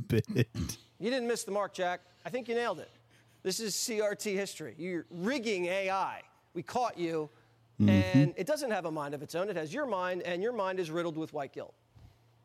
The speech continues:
Speaker 2: And sadly, the next generation of kids are gonna suffer because of your
Speaker 1: This is
Speaker 2: insecurity.
Speaker 1: D E I in real time.
Speaker 2: Radio host Tommy Sotomayor joins us now.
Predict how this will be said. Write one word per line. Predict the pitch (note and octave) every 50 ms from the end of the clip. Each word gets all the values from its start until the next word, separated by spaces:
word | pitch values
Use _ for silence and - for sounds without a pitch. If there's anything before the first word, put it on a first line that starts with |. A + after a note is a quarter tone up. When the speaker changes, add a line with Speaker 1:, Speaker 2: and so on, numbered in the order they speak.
| _ _ _ _ _ -
Speaker 2:
And | G3 F3 E3+ F3 D#3+ C#3+
sadly, | - B3+ C4 B3 A3+ G3+ G3
the | F3 F#3
next | F#3+ F#3+ F#3 -
generation | - G3 F#3 F3+ F3 F#3 F3+ - - E3+
of | E3
kids | - - G#3+ G#3+ G3+ F3+ D#3+
are | E3
gonna | D3+ F3 E3 D3+
suffer | - - G#3 G3 F3+ - D#3+ D#3
because | D3 D3+ - D#3 D#3 C#3
of | C3+ C3+
your | C3+ C#3+ E3+ E3+ C#3+ C#3+ C#3+
Speaker 1:
This | C3+ B2+ B2+
is | E3+ D3 B2 A2
Speaker 2:
insecurity. | G2+ G#2 G2+
Speaker 1:
D | A#2 A2+ B2 C3 B2+ A2+ G#2+
E | G2+
I | F2+ F#2 F#2+ F#2+
in | F2+ D2+ F2+ E2+ E2 D#2
real | E2 F2 F2+ F2 E2+
time. | E2+ - G#2 B2+
Speaker 2:
Radio | E3+ E3+ E3+ D#3+
host | D#3+ D#3+ E3 D3+ - -
Tommy | F3+ E3 D#3+ D#3 D#3+
Sotomayor | C#3+ - - E3 D#3+ D#3 D3+ D3+ D3 D#3 D3+ D3+ D3+ D3
joins | A#2+ C#3 C#3 D#3 D3+ D3 C#3+ B2+
us | D3 C#3+ B2+ -
now. | - E3 D#3+ D#3+ C#3